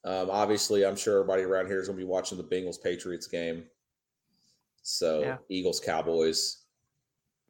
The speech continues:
Speaker 2: Yeah, without
Speaker 1: So
Speaker 2: Jalen Hurts, my fantasy football team is very upset about this.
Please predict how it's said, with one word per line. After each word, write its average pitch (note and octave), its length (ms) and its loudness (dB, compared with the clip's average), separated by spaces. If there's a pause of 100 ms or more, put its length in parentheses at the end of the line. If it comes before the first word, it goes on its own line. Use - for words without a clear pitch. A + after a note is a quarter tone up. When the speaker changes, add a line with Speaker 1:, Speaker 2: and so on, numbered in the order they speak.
(680)
Speaker 2:
Yeah, F#3+ 160 12
without G3+ 260 12
Speaker 1:
So G3+ 60 10
Speaker 2:
Jalen G3+ 220 12
Hurts, F#3+ 460 8
my F3+ 120 4
fantasy F3+ 320 2
football E3+ 300 2
team D#3+ 240 0
is C#3 80 -6
very F3 280 8
upset E3+ 300 4
about C#3+ 220 0
this. - 460 -4